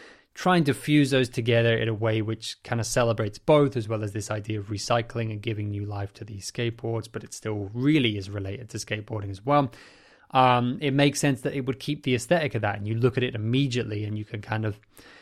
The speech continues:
you know, you might not know what it is right away, but, uh, as soon as you see skate guitar on it, you can kind of put two and two together when that's written on the guitar, and you go like, "Oh,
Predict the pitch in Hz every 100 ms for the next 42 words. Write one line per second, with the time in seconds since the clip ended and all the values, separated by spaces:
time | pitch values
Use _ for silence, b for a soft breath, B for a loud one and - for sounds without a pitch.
0 | B B 135 131 117 131 156 165 165 160
1 | 160 151 156 147 123 127 135 143 147 147
2 | 151 135 123 117 - 120 113 110 117 107
3 | 139 131 117 120 107 113 - 120 117 117
4 | 120 123 123 120 123 120 113 113 107 123
5 | - 117 110 - 110 113 110 107 113 113
6 | 104 104 110 107 110 107 110 113 110 113
7 | 113 127 127 - 170 180 113 101